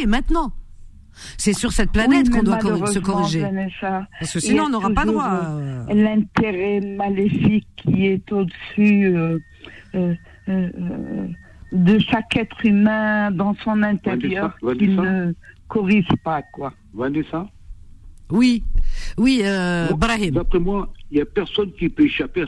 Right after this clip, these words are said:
Speaker 3: son destin.
Speaker 1: C'est-à-dire ?
Speaker 3: Sur Terre.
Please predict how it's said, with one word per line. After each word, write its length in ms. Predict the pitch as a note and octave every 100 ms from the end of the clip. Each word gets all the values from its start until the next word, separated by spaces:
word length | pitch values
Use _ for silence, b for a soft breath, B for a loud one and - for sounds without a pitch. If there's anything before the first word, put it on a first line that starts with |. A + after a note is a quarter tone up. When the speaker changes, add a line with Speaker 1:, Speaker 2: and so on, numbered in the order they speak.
| -
Speaker 3:
son 80 | B2
destin. 420 | G#2+ F2+ - - - - - - - - - - - - - - - -
Speaker 1:
C'est-à-dire ? 580 | - G3 F#3 A2 G#2 G2
Speaker 3:
Sur 220 | - -
Terre. 220 | - -